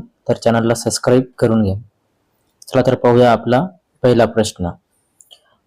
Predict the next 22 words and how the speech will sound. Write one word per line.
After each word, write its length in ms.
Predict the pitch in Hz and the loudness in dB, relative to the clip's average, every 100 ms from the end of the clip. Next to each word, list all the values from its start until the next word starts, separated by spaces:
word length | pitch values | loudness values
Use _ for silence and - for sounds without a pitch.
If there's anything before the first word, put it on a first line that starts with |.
| _ - - | _ -8 0
मुंबईमधील 680 | 127 123 135 135 117 131 | 2 4 4 4 4 4
बेटी 300 | 131 120 131 | 4 2 2
ब्रिटिशांना 640 | 120 117 123 120 113 117 123 | 0 0 -2 0 0 0 0
कोणाच्या 540 | - 117 117 113 135 | 0 0 0 2 2
लग्नामध्ये 680 | 131 113 117 117 117 120 147 127 | 2 0 0 0 0 2 2 2
अकरा 300 | 123 - 117 | 0 0 0
मे 240 | 123 135 | 2 0
सोळाशे 460 | - 120 117 113 123 | 0 0 2 2 0
एकसष्ट 420 | 120 - 120 123 | 0 -2 -2 2
ला 160 | 123 - | 2 2
आंदण 360 | 123 123 123 127 | 0 0 0 0
म्हणून 340 | 120 123 151 | 0 0 2
मिळाली 340 | 131 117 113 | 4 4 4
होती? 420 | 147 127 - 87 98 _ _ _ _ _ _ _ | 4 2 -2 -6 -6 _ _ _ _ _ _ _
तर 80 | 110 | -10
तुमचं 360 | 101 113 110 117 | -6 -6 -2 -2
उत्तर 240 | 117 127 | 0 2
आहे 200 | 117 120 | 4 4
इंग्लंडचा 640 | 143 123 117 117 117 131 117 | 2 2 2 0 0 0 2
राजकुमार 540 | 113 113 - 117 127 127 - | 2 -2 -4 0 0 -2 0
चार्ल्स 440 | 117 143 160 - 123 | 2 0 -4 -10 -6
दुसरा 440 | 123 - 127 139 | -4 -2 2 0